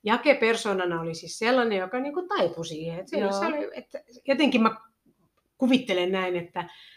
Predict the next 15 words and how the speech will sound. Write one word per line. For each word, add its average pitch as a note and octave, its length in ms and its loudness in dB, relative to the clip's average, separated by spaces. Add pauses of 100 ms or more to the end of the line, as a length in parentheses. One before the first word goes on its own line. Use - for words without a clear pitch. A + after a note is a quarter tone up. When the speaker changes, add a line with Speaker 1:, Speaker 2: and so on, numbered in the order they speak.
(260)
Speaker 1:
hän A3+ 300 2
ajatteli, G3 560 0
että F3 120 -12
se B3 60 -2
ei A#3 80 2
ole F#3+ 100 2
häneltä F#3 320 -4
pois. E3+ 340 -10
Pär-, C#4+ 240 0
helpommin A#3 540 4
on G3 80 2
mennään, F#3 360 -2
kun E3+ 100 -12
mennään D3+ 380 -10
näin. - 220 -16